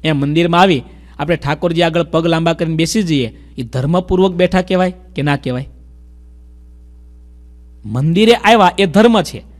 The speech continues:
ભગવાનના દર્શન કર્યા ધર્મ છે, પણ ભગવાનની આગળ પગ લાંબા કરીને બેસી જઈએ તો? બેસવામાં ધર્મ ચૂક્યા.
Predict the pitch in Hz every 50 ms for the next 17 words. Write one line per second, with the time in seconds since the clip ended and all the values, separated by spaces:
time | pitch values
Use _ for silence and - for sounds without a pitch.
0 | - - - - - - - - - - - - - - - - 113 120 147 160
1 | 170 180 196 214 208 165 170 170 165 - - 202 208 202 220 220 214 175 151 214
2 | 226 240 240 214 - - 127 92 - - - - - - - - 131 127 117 143
3 | 143 156 175 185 185 185 185 185 180 180 165 - 180 185 190 185 180 180 185 185
4 | 180 180 - 190 190 180 160 165 156 - 180 170 185 185 190 - 214 185 - -
5 | - - - - - - - - - - - - - - - - - - - -
6 | - - - - - - - - - - 113 120 143 160 160 - - 196 190 202
7 | 202 170 131 131 143 165 170 170 - - 180 165 - 117 92